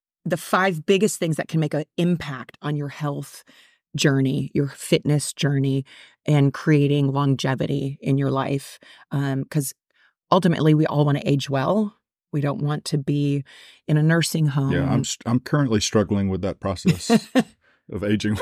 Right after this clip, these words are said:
Speaker 2: well. <laughs>
Speaker 1: <laughs> You're not. You're aging beautifully. But, you know, we hear stories all the time. I actually had a client,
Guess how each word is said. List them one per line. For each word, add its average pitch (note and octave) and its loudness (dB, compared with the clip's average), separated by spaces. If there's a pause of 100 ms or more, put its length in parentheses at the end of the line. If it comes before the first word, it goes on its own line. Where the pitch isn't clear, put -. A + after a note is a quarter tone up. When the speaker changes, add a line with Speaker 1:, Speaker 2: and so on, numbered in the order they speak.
(160)
Speaker 2:
well. - 0 (180)
<laughs> - -
Speaker 1:
<laughs> - -2
You're G#3+ 0
not. E3 -8
You're F3+ -2
aging E3+ -2
beautifully. D#3+ -6 (640)
But, A#3+ 4
you C4 6
know, C4 6
we B3+ 6
hear A#3+ 6
stories A3 2
all F3+ 2
the F3 4
time. F#3 0
I E3 0
actually E3+ 0
had D#3+ 2
a E3 -2
client, E3 -4